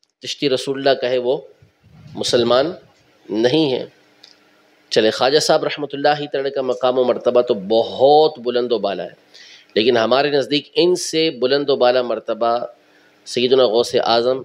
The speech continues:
شیخ عبد القادر جیلانی رحمۃ اللہ تعالی علیہ کا ہے۔ اگر کوئی غوث پاک رحمۃ اللہ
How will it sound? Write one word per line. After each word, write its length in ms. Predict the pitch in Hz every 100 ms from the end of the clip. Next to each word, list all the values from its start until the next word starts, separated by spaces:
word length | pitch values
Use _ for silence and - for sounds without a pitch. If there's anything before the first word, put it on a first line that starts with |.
| -
شیخ 260 | 113 -
عبد 120 | 104
القادر 440 | 117 - 110 110 113
جیلانی 420 | 95 110 123 131 135
رحمۃ 300 | - 113 110
اللہ 300 | 110 110 110
تعالی 140 | - 95
علیہ 200 | 90 92
کا 200 | 85 87
ہے۔ 140 | 64 - _ _ _ _ - - - _ _
اگر 300 | - 143 202 -
کوئی 280 | 175 170 139
غوث 220 | 139 156 135
پاک 240 | 147 156 -
رحمۃ 320 | - 139 135
اللہ 320 | 131 135 135